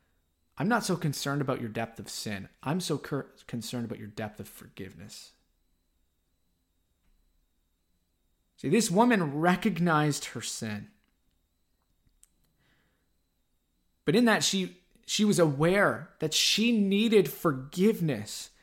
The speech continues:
and she responded in love. Big sin, big forgiveness, big love for God. On the other hand,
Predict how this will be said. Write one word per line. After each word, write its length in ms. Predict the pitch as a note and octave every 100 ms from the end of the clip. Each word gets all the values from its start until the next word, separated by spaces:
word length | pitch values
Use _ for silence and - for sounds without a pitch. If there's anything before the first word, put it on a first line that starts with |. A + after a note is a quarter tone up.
| _
and 140 | C#3+
she 180 | C#3 E3+
responded 880 | C#3+ C3 - - - C#3 C3+ A2+ G#2+
in 240 | - A2+
love. 280 | A2+ G2+ F2+ - - _
Big 200 | E3+ G3+
sin, 380 | D#3 F3 F3 E3 - _ _ -
big 180 | D#3
forgiveness, 720 | - D3 B2 A2+ A2 G#2+ - - _ _ _ _ _ _
big 240 | A2 G#2+
love 380 | - G2 D2+ - _
for 200 | - A#2
God. 320 | - F#2+ F#2 - _ _ _ _ _ _ _ _ _ _ _ _ _ _
On 80 | B2
the 80 | D3
other 200 | E3+ C#3+
hand, 440 | C#3+ A#2 G#2+ G#2